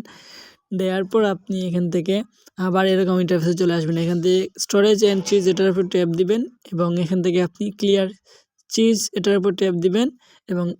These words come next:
ক্লিয়ার স্টোরেজ এটার উপর ট্যাপ দিবেন, দিয়ে আপনি এটা খালি করবেন, ঠিক আছে? তো এভাবে যখন আপনি খালি করবেন তখন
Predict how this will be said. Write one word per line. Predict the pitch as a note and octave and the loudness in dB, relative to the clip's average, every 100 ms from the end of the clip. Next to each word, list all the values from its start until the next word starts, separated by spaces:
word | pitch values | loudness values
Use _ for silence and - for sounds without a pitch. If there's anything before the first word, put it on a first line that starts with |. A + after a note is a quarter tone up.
| - | -2
ক্লিয়ার | G3 F#3 | 0 0
স্টোরেজ | E3+ - F3+ E3+ | -2 -2 0 0
এটার | E3 - F#3 | 0 0 -2
উপর | E3 D#3+ | 0 -2
ট্যাপ | E3+ | -2
দিবেন, | D3+ D#3+ E3+ - - - - | -4 -4 -4 -8 -18 -14 -4
দিয়ে | F3 G#3+ | 0 2
আপনি | G#3 G3 G3 | 0 -2 -2
এটা | F3+ | -2
খালি | F#3 F3 E3 | 0 0 0
করবেন, | E3+ D3+ D#3 | 0 -2 0
ঠিক | F#3+ | 0
আছে? | A#3 A3 E3+ _ _ _ - - | 0 -2 -4 _ _ _ -20 -20
তো | - G#3 | -2 2
এভাবে | G#3 A#3+ | 4 4
যখন | A#3 A#3+ | 4 0
আপনি | A#3+ A3 | 0 0
খালি | A3+ A3 G3 | 2 2 2
করবেন | A3 G#3+ G#3 | 2 2 2
তখন | G3 F#3 | 0 0